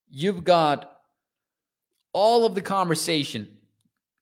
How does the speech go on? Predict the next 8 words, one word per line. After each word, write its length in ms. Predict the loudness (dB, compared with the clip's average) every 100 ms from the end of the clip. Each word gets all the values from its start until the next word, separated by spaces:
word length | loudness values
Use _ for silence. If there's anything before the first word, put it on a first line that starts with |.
| _ -6
over 160 | -2 0
the 80 |
last 380 | 0 -2 -4 -8 -20 _
couple 280 | -2 -2 0
of 120 | -2
weeks 320 | -2 -4 -6 -14
has 280 | -6 -4 -4
been, 560 | 0 2 2 -2 -8